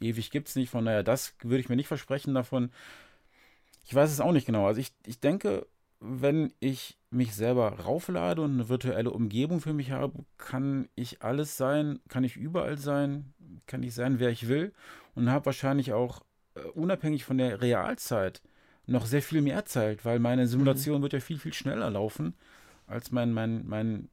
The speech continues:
Speaker 1: Gehirn mit seinen zweihundert Hertz oder
Speaker 2: Mhm.
Speaker 1: was es da hat, eben
Speaker 2: <laughs>
Speaker 1: läuft, ne? Ja.
Speaker 2: Man
Speaker 1: Also
Speaker 2: hätte
Speaker 1: ich
Speaker 2: auf jeden Fall erstmal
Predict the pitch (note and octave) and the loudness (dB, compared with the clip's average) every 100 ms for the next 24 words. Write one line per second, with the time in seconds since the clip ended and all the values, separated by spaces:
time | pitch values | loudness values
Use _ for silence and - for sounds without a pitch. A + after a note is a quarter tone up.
0 | _ - A#2 B2+ F3 B2+ A#2 A2 G2+ - | _ -4 0 2 2 0 0 -2 -2 -4
1 | A2+ A2 A2 A2+ B2+ F#2 - D#3 D3+ D3 | -2 -2 -2 -2 -2 -4 -2 0 0 -2
2 | A2 A2+ - A2 G#2 F#2+ F2 G2+ G2+ G2+ | -4 -6 -2 -2 -2 -4 -2 0 0 -4
3 | - - G2+ A#2+ _ _ _ _ - - | -8 -10 -8 -8 _ _ _ _ -20 -20
4 | - _ - - A#2 - - - - - | -20 _ -20 -12 -10 -12 -20 -20 -20 -20
5 | - - - - - - - - - A#2 | -20 -20 -20 -20 -20 -20 -20 -12 -2 2
6 | C#3 D3 C#3+ D3+ A#2 - E3 D3+ D3 | 4 4 2 0 -2 -2 0 0 -2